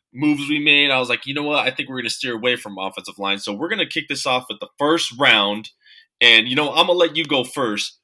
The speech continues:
The first round, number six, if there's no trade, unless you think there is a trade, if there is, um, you know, say the scenario. But what do you think the Chargers should do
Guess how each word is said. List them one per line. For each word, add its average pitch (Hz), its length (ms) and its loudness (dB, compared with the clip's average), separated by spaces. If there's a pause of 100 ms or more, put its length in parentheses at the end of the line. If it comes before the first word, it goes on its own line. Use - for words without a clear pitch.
(140)
The 113 80 -10
first 196 380 -2
round, 160 300 0
number 165 220 -2
six, - 680 0 (440)
if 151 200 4
there's 156 200 0
no 143 120 -2
trade, 139 260 -2
unless 120 240 -4
you 110 60 -8
think 107 180 -10
there 113 100 -4
is 110 100 -4
a 98 60 -8
trade, 101 220 -2
if 95 100 -10
there 107 140 -2
is, 104 320 -4 (340)
um, 92 320 -6 (120)
you 95 100 -12
know, 90 160 -4 (100)
say 98 220 -2
the 92 60 -6
scenario. 92 420 -4
But 92 160 -10
what 139 180 -4
do 185 40 -8
you 180 80 -10
think 147 320 -4
the 135 80 -12
Chargers 123 360 -4
should 107 160 -12
do 101 360 -2